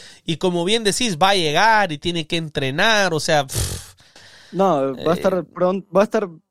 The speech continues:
Speaker 2: al cien quizás en septiembre, con
Speaker 1: Sí,
Speaker 2: suerte.
Speaker 1: viene, viene, viene para cerrar la temporada y, y que nos ayuden los playoffs y todo eso.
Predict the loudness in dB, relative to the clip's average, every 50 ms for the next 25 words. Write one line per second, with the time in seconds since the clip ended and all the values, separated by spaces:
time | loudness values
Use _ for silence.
0 | _ -14 -10 -8 -6 -6 -6 -6 -4 -2 0 0 0 -2 -4 -6 -6 -4 -4 -4
1 | -6 -6 -10 -10 -12 -12 _ -6 -6 -6 -6 -6 -8 -10 -8 -4 0 0 2 2
2 | 4 2 2 2 0 2 0 0 2 0 -2 -2 0 0 0 0 0 0 -4 -8
3 | _ -8 -2 2 2 2 2 0 0 2 2 2 2 0 -2 -4 -2 0 2 2
4 | 2 0 -2 -2 -4 -6 -6 -6 -6 -4 0 0 2 2 2 0 0 -2 -4 -8
5 | -10 -10 -10 -8 -10 -8 -6 -4 -4 -2 -2 -2 -2 -2 0 0 0 0 0 -2
6 | -2 -2 -2 -4 -6 -6 -6 -4 -4 -2 -2 -2 -4 -6 -6 -8 -10 -12 -12 -14
7 | -14 -8 -6 -6 -4 -4 -4 -4 -4 -4 -4 -6 -8